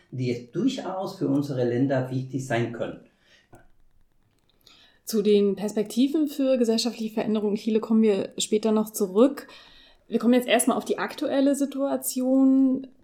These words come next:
Speaker 2: in Chile. Die Corona-Krise hat das Land sehr hart getroffen. Mehr als zweihundertfünfzigtausend Menschen haben sich bisher infiziert. Mehr als siebentausend sind gestorben.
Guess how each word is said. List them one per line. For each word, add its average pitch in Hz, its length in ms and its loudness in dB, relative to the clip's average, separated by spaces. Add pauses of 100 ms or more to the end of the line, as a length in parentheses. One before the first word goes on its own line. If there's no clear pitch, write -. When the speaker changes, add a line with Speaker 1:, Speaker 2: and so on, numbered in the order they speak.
(200)
Speaker 2:
in 240 260 6
Chile. 247 760 2
Die 220 100 -4
Corona-Krise 220 800 0
hat 214 100 -4
das 202 140 -2
Land 196 300 0
sehr 185 340 -2
hart 196 400 -8
getroffen. 240 800 2
Mehr 190 180 2
als 185 180 -2
zweihundertfünfzigtausend 208 1400 -2
Menschen 196 580 -2
haben 185 220 -4
sich 175 240 -8
bisher 175 500 -6
infiziert. 202 1000 -6
Mehr 180 200 -4
als 170 260 -6
siebentausend 190 880 -4
sind 175 300 -6
gestorben. 214 920 -4